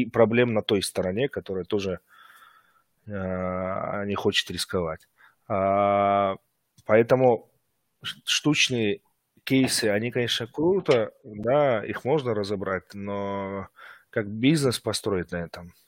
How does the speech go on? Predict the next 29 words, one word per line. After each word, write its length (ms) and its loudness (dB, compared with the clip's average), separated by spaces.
я 260 -4
думаю, 220 -4
что 180 -4
это 200 -6
практически 480 -6
нереально. 520 4
И 40 0
что 200 4
самое 360 6
еще, 260 8
м, 800 0
м, 0 -
важное, 460 6
если 260 -2
мы 80 2
говорим 240 2
про 160 -2
новые 340 4
автомобили, 480 -8
проблемы 720 -2
с 180 -8
наличием 480 0
новых 320 2
автомобилей 720 0
за 140 -2
рубежом 760 -4
и 140 -14
в 100 -12
Европе, 600 -4